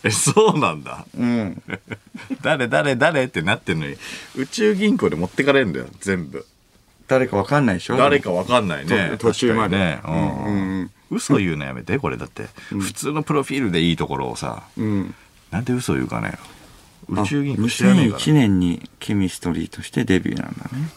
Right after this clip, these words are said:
Speaker 1: <laughs> そうね。
Speaker 2: 宇宙銀行を経て。
Speaker 1: あー、
Speaker 2: うん。
Speaker 1: そうね。うん。朝やんでね。
Speaker 2: うん。
Speaker 1: ケミストリーね。
Speaker 2: そうね。
Speaker 1: あったよな。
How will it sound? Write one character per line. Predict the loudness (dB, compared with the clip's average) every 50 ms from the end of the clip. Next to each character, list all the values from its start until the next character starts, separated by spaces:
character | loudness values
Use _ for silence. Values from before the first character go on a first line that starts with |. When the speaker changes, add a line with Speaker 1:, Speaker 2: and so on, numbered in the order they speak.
| -18 -10 -6 -6 -4 -2 -2 -4 -2 -2 -4 -4 -4 -6 -6 -6 -6 -10 -10 -8 -10 -12 -10 -8 -8 -8 -6 -4 -6 -6 -6 -6 -8 -6 -6 -4 -4 -4 -4 -4 -4 -4 -4 -8 -12 -10 -10 -10
Speaker 1:
<laughs> | -10
そ | -8 -6
う | -4
ね。 | -2 -2 -2
Speaker 2:
宇 |
宙 | 0 2 2 2 2 0
銀 | 2 2 2 2 2 0
行 | -4 -6 -6 -8
を | -8
経 | -6 -6 -6 -4
て。 | -4 -6 -10
Speaker 1:
あ | -10 -12 -14 -12 -12 -10 -10 -10 -8 -8 -6
ー、 | -4 -2 0 0 0 0 -2
Speaker 2:
う |
ん。 | -2 -2
Speaker 1:
そ | -4 -4
う | -4 -2
ね。 | 0 0 0 -2 -4 -8 -6
う | -4
ん。 | -4 -4 -4 -6 -8 -12 -14 -16 -18 -18 -18 -20 -16 -12 -12 -12 -10 -8
朝 | -8 -4 -2 0 0
や | 0 0
ん | -4
で | -4 -2
ね。 | -2 -2 -2 -4 -6 -16 -20 -20 -20 -20 -20 -20 -20 -14 -6 -2
Speaker 2:
う | 0
ん。 | 0 2 2
Speaker 1:
ケ | 2 2
ミ | 2 0
ス | -2 -4
ト | -6 -6
リ | -6 -6
ー | -4
ね。 | -4 -2 -2 -2
Speaker 2:
そ | -2 0 0 0
う | 0
ね。 | 0 -2 -2 -2 -4 -6 -12 -20 -16 -12
Speaker 1:
あ | -12
っ | -12 -10
た | -8 -8 -8
よ | -6
な。 | -4 -4 -4